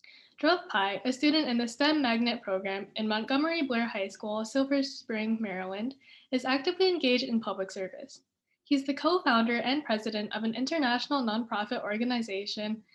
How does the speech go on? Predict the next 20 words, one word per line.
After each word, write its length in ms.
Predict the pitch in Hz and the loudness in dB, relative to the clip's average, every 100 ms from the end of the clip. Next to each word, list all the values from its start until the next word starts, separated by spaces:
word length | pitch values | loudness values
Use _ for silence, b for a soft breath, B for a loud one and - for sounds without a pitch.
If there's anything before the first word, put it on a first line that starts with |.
| B _ - | B _ 0
Teens 260 | 262 285 | 2 4
Helping 340 | 269 262 277 285 | 2 2 2 0
Seniors, 680 | 269 220 202 202 214 226 _ _ - - | -2 -2 -2 -2 -4 -6 _ _ -14 -4
formed 240 | 247 277 | 0 2
during 260 | 285 269 254 | 4 4 4
covid 360 | 262 277 311 - | 2 2 -2 -6
nineteen 440 | 269 240 247 269 | -2 -2 0 -2
crisis 480 | 233 190 196 214 220 | -2 -4 -4 -6 -4
to 100 | 247 | -4
provide 320 | 226 226 220 | -2 0 0
delivery 400 | 226 226 240 320 | 0 -2 0 0
of 100 | 302 | 0
groceries 480 | 277 285 277 339 339 - | 4 2 2 -2 -2 0
and 180 | 285 | 0
medications 680 | 277 240 262 220 220 226 233 | 2 0 -2 -2 -2 0 0
to 100 | 233 | 0
seniors 460 | 226 240 240 247 247 | -4 -2 0 0 -2
and 200 | 247 262 | -2 -2
vulnerable 500 | 240 208 208 208 208 202 | 0 -2 -2 -2 -6 -8
populations. 800 | 190 196 190 - - - 240 | -8 -8 -10 -10 -12 -12 -16